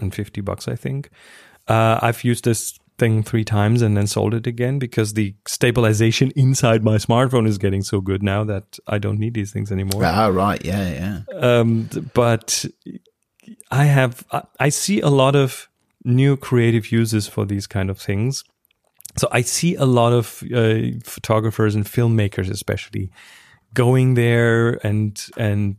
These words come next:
Speaker 1: and using these tools and, and making new things that wouldn't have been possible without these tools. So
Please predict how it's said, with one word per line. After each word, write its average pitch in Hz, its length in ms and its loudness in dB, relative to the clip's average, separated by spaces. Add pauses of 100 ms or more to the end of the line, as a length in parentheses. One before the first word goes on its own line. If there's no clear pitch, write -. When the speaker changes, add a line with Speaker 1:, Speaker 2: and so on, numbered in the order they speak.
(840)
Speaker 1:
and 123 260 0
using 147 340 2
these 113 180 0
tools 123 440 2
and, 110 300 0
and 110 200 -2
making 120 580 -2 (140)
new 127 240 2
things 143 380 0
that 117 160 0 (300)
wouldn't 127 240 2
have 120 100 -4
been 120 160 0
possible 110 500 -2
without 110 340 0
these 110 180 -4
tools. 104 440 -6 (840)
So 104 680 2